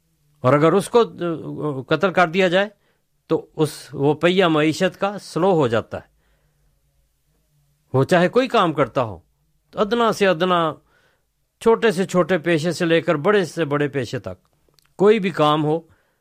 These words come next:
اگر کسی کو قتل کیا جائے تو اس پر اثر پڑتا ہے۔ تو اس لیے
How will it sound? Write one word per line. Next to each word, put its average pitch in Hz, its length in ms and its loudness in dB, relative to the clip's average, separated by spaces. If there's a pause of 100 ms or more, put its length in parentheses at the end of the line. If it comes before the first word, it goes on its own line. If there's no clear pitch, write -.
(160)
اگر 135 200 0
کسی 127 240 -8
کو 139 120 -2
قتل 151 300 -2
کیا 175 240 0
جائے 180 200 -2 (600)
تو 139 140 -6
اس - 160 -8
پر 120 100 -2
اثر 107 200 -4
پڑتا 92 340 -10
ہے۔ - 240 -20 (1300)
تو 131 100 -4
اس 127 200 0
لیے 180 320 2